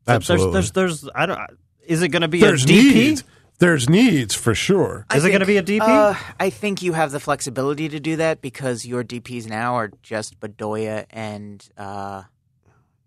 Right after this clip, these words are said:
Speaker 2: Just
Speaker 3: Bedoya and Akam.
Speaker 2: Yeah.
Speaker 3: So you're
Speaker 1: Yeah.
Speaker 3: pla-, you're paying two
Speaker 1: Just forget
Speaker 3: guys
Speaker 1: that Akam is
Speaker 3: a
Speaker 1: a
Speaker 3: million dollars.
Speaker 2: Mm-hmm.
Speaker 3: Um,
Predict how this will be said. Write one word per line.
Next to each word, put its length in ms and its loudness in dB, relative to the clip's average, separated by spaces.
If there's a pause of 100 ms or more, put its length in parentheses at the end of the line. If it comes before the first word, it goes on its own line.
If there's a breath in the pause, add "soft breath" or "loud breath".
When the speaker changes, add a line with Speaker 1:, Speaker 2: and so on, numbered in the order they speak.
(520)
Speaker 2:
Just 100 -8
Speaker 3:
Bedoya 220 -4
and 100 -10
Akam. 420 -8 (340)
Speaker 2:
Yeah. 180 -2 (200)
Speaker 3:
So 100 -10
you're 160 -4
Speaker 1:
Yeah. 80 -12
Speaker 3:
pla-, 200 -8
you're 140 -6
paying 400 -10
two 120 -14
Speaker 1:
Just 100 -6
forget 260 0
Speaker 3:
guys 80 -2
Speaker 1:
that 80 -6
Akam 240 -8
is 60 -4
Speaker 3:
a 20 -2
Speaker 1:
a 60 -4
Speaker 3:
million 380 -6
dollars. 520 -2
Speaker 2:
Mm-hmm. 480 -12
Speaker 3:
Um, 460 -4